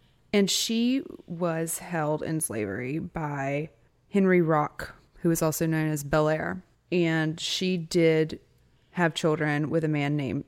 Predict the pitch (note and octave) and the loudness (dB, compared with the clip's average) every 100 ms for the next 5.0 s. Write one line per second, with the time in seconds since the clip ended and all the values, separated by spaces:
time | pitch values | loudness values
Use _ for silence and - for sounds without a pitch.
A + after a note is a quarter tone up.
0 | - D#3+ F3 E3+ D#3 D3+ D3+ D3+ D3+ - | -6 0 2 2 2 2 2 2 -2 -6
1 | _ _ - G3 - - - - - G#3 | _ _ -8 -2 2 2 2 0 0 2
2 | G3+ F#3+ - G3+ F3+ F3 E3 E3 E3 D#3 | 4 4 4 6 6 4 2 4 2 0
3 | D3+ D3 C#3+ D3+ D#3 D#3 D#3+ - D#3+ D#3 | 0 0 0 0 0 0 0 0 0 0
4 | D3 C#3+ C3+ A#2+ - C#3 - - - F#3+ | -2 -2 -4 -6 -4 -4 -2 -4 -4 -8